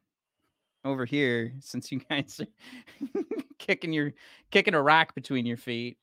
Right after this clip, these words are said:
Um, it was weird. Like, Tyler, you know, like, I feel kinda bad for him 'cause he got lowballed by Steve. Boston dicked around with him,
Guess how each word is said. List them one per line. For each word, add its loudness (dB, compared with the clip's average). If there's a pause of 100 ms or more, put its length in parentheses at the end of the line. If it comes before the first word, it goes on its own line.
Um, 2 (560)
it 6
was 0
weird. 2 (160)
Like, 0 (360)
Tyler, 4 (280)
you 0
know, 6
like, 4 (1040)
I -8
feel 6
kinda 4
bad 8
for 6
him 2
'cause -4 (120)
he -8
got 8
lowballed 6
by 6
Steve. -2
Boston 4
dicked -2
around 2
with -6
him, -4